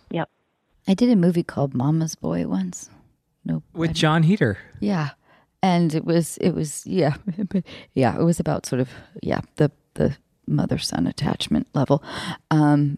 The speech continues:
Speaker 2: and I tried to infiltrate my character. Anyway, but, um,
Speaker 3: This is, this
Speaker 2: Sarah,
Speaker 3: is, this
Speaker 2: this
Speaker 3: isn't
Speaker 2: is
Speaker 3: being fair to Sarah,
Speaker 2: I know,
Speaker 3: Anna.
Speaker 2: this
Speaker 3: This
Speaker 2: is
Speaker 3: isn't being
Speaker 2: irrelevant
Speaker 3: fair at all.
Speaker 2: information, but
Speaker 3: No, no, no, no, no, no. What I'm saying, this situation is not being, not your
Speaker 2: Oh, no,
Speaker 3: information.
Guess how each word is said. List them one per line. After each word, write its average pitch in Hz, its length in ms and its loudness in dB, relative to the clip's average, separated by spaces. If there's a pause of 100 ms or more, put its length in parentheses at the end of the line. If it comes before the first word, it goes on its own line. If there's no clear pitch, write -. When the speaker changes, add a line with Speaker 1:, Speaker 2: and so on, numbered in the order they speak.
Speaker 2:
and 147 220 2
I 139 80 -2
tried - 280 -4
to - 60 -6
infiltrate - 540 -6
my - 100 -2
character. - 500 -8
Anyway, 139 240 0 (380)
but, 175 260 0
um, 165 540 0 (840)
Speaker 3:
This - 160 -4
is, 165 140 0
this - 120 0
Speaker 2:
Sarah, 196 140 2
Speaker 3:
is, 175 60 -2
this 170 80 2
Speaker 2:
this 220 80 2
Speaker 3:
isn't 185 140 2
Speaker 2:
is 175 60 -2
Speaker 3:
being 165 160 0
fair 135 220 2
to 123 60 -4
Sarah, 117 420 -2
Speaker 2:
I 185 60 2
know, 185 140 2
Speaker 3:
Anna. 151 80 0
Speaker 2:
this 185 120 0
Speaker 3:
This 175 140 0
Speaker 2:
is 151 80 2
Speaker 3:
isn't 185 80 2
being 175 100 -2
Speaker 2:
irrelevant 165 240 2
Speaker 3:
fair 160 160 2
at 120 40 0
all. 117 60 2
Speaker 2:
information, 147 540 0 (220)
but 190 280 0 (140)
Speaker 3:
No, 220 80 2
no, 247 80 2
no, 269 80 2
no, 262 120 2
no, 226 180 2
no. 156 100 0
What 143 160 0
I'm 160 60 0
saying, 156 280 -2
this 165 160 0
situation 147 540 0
is 120 80 -2
not 131 160 2
being, 123 140 -2
not 156 200 -2
your 143 220 0
Speaker 2:
Oh, 190 40 0
no, 208 100 2
Speaker 3:
information. 135 420 -2